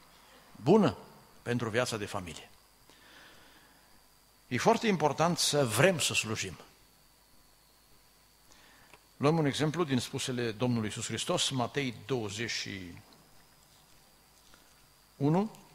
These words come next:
Asta poate se întâmplă în familia, fiind vorba de slujire. Citim de la versetul douăzeci și opt. Un om avea doi feciori. S-a dus la cel dintâi și i-a zis: 'Fiule, du-te astăzi și lucrează în via mea.'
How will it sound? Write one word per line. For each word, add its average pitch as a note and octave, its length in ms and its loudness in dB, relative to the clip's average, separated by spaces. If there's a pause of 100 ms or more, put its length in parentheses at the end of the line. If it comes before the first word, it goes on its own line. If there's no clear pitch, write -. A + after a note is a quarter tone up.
(1900)
Asta D#3+ 220 4
poate G3+ 200 6
se G3 120 4
întâmplă F#3 320 2
în E3+ 60 2
familia, B2+ 500 0
fiind B2+ 200 -2
vorba A#2+ 280 6
de A2 180 -2
slujire. A2 600 2
Citim C#3+ 300 -4
de A#2+ 80 -2
la A#2 80 2
versetul A#2+ 640 -4 (840)
douăzeci C3+ 400 2
și - 100 -2
opt. - 260 -8
Un G#3 160 2
om A3+ 140 6
avea F#3 180 4
doi E3 180 4
feciori. C3 380 -2 (1120)
S-a F3+ 120 4
dus G3 120 2
la F3+ 120 6
cel E3 180 2
dintâi C#3 260 2
și D3 120 2
i-a D#3+ 80 4
zis: D#3 160 -2
'Fiule, D3+ 340 2
du-te B3+ 280 2
astăzi D3+ 220 4
și C#3+ 80 -2
lucrează C#3 380 4
în B2 60 0
via A2 200 0
mea.' G2 200 -8